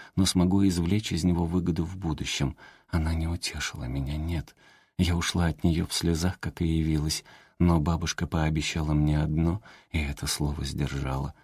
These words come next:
Что же? Поклялась, что ее подарок на мое восемнадцатилетие не достанется супругу, что эти средства будут ждать меня на особом счете до того момента, когда потребуются,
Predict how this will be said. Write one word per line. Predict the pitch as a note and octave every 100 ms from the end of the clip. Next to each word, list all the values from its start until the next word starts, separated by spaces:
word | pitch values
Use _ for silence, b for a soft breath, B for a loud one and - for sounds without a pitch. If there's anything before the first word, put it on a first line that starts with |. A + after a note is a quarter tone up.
| b b
Что | - - - B1+
же? | - F2+ - _ _ _ _
Поклялась, | F#2+ F#2 F2+ G#2 G#2+
что | - F2+
ее | F2 F#2
подарок | F2+ E2+ F2+ F#2+ F#2+ E2+
на |
мое | E2 D#2+ F2+
восемнадцатилетие | E2+ - E2+ D#2+ - - E2 F#2 G2+ - F2+
не | F2
достанется | E2+ E2+ - F2+ E2 F2+
супругу, | - E2+ - D#2+ C#2 C#2+ B B B -
что | - F#2
эти | F2+ F2
средства | - G2+ A2 - D2+
будут | D2 F2 E2+
ждать | E2 F2 F#2+ -
меня | E2+ E2
на | F2+ F2
особом | - F2 E2 E2
счете | - G2+ -
до | D#2+ D#2
того | D#2+ E2+
момента, | E2+ F2 G2+ G2 - B B
когда | - F2 F2+
потребуются, | - - D2 B1+ B1+ C2+ - -